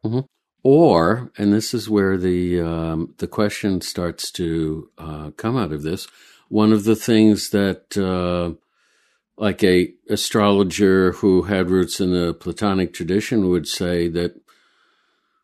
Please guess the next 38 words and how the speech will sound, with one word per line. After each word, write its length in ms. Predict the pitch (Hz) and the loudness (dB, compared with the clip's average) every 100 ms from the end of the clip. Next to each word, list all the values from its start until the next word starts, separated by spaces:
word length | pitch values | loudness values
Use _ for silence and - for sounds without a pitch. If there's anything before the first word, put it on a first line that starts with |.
| _ _ _ - | _ _ _ -2
well, 160 | 127 | 0
of 140 | 127 - | 0 2
course 320 | 170 190 - | 0 2 2
you're 100 | 160 | 4
gonna 240 | 135 101 | 6 4
see 240 | 98 110 98 | 2 0 2
this 220 | 95 - | 2 0
sort 260 | - 92 | 0 0
of 140 | 87 78 | 0 -2
order 380 | - 98 92 87 - | -2 0 0 -2 -4
and 180 | 95 95 | -4 -2
this 140 | 90 | -2
sort 260 | - 104 90 | -2 -2 -2
of 100 | 87 | -4
symmetry 760 | - - 98 92 - 98 90 - | -4 -2 0 0 -2 -2 -2 -2
and 160 | 95 | -4
et 140 | 92 82 | -4 -4
cetera. 680 | - 98 92 90 80 76 _ _ _ _ | -6 -4 -2 -2 -2 -6 _ _ _ _
With 220 | 117 117 | 0 2
astrology, 720 | 117 - 139 139 160 165 - 101 | 2 -2 0 2 2 2 2 2
we're 200 | 98 113 | 2 0
peering 380 | - 127 127 | -2 0 2
into 280 | 123 120 - | 0 0 -2
the 80 | 117 | -2
mind 320 | 120 120 120 | 0 0 -2
of 160 | 110 107 | -4 -6
God, 460 | 120 143 156 90 | -4 0 0 0
and 180 | 62 107 | 0 0
of 160 | 117 113 | 0 -4
course 480 | - 160 190 185 - | -8 -2 -2 0 2
it 140 | 113 | 4
is 220 | 95 - | 4 0
ordered. 500 | - 95 87 76 69 - | -6 -4 -2 -4 -8 -10
Of 160 | 104 - | -12 -10
course 400 | - 151 165 131 | -6 -4 -2 -4
it's, 340 | 85 - - | -4 -8 -8
uh, 300 | 92 92 80 | -6 -6 -6
symmetry. 540 | - 98 82 73 80 | -6 -4 -4 -4 -10